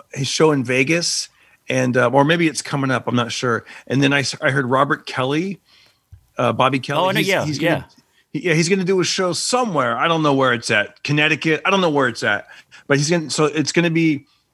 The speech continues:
Speaker 1: you know, the, the two hundred people that are there, but he's also,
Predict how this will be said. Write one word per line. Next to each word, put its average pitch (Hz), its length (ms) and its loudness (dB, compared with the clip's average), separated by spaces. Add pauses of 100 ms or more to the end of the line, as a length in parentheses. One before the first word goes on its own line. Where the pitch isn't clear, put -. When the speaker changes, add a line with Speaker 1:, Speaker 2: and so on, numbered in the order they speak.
(200)
Speaker 1:
you 151 80 0
know, 104 320 0 (200)
the, 143 200 0 (160)
the 147 100 0
two - 300 -2
hundred 175 300 0
people 165 320 -2
that 143 140 -2
are 131 100 0
there, 135 320 2
but 139 180 -6
he's 139 180 -2
also, 160 600 0